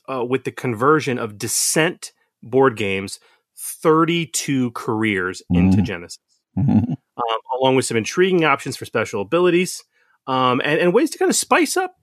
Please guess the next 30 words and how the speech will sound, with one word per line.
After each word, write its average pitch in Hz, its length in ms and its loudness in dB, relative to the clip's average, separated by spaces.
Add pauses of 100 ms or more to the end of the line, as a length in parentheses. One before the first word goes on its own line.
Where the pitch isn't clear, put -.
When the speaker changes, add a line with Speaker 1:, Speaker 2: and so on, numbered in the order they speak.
Speaker 1:
career 277 280 2
options 240 320 0
in 202 80 0
general. 180 380 0
Um, 117 200 -2
some 160 140 0
of 160 60 4
those 160 140 -2
careers, 151 440 0 (140)
uh, 113 340 2
um, 113 400 -4 (220)
i-, 143 40 0
include 135 340 -2
careers 127 300 4
with 127 140 -4
familiars 131 560 0
as 110 140 -6
their 98 120 0
focus, 110 420 -2
which 131 120 -6
has 90 120 2
a 98 40 2
Speaker 2:
Mm-hmm. 117 60 -2
Speaker 1:
soft 95 200 -2
spot 98 200 0
in 90 60 -4
my - 280 -8
heart. - 120 -6 (640)
Speaker 2:
<laughs> - 0 -
Speaker 1:
Um, 147 400 2